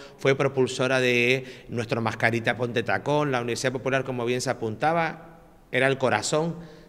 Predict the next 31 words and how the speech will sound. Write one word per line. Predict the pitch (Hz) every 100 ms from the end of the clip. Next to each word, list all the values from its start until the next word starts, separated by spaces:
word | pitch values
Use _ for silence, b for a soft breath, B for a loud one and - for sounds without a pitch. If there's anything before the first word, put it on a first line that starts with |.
| -
de | 117 120
Puerto | 127 123 127
de | 117
la | 107
Cruz, | 117 127 147
y | 139
lo | 110 104
que | 113 107 104 - -
queremos, | - 110 117 127 120
buscamos | 113 113 120 120 123
y | 113
perseguimos | 107 110 - 107 113 135 143 151 B B B -
es | 110
que | -
vuelva | 113 113 113 110 107 104
a |
serlo, | - 113 98 98
que | 95
la | 107
referencia, | 107 107 120 139 147 - 160 175 B B B -
pese | 127 117 123 117
que | 120 117
a | 113 113
cualquier | 117 107 135 135
manifestación | 147 147 139 139 - 120 147 147 135 107 - B B B - -
técnica | 143 143 143 135 123
o |
política | 120 120 143 139 117 113
escuchen | - 131 - 127
por | 123 113
ahí | 117 135 131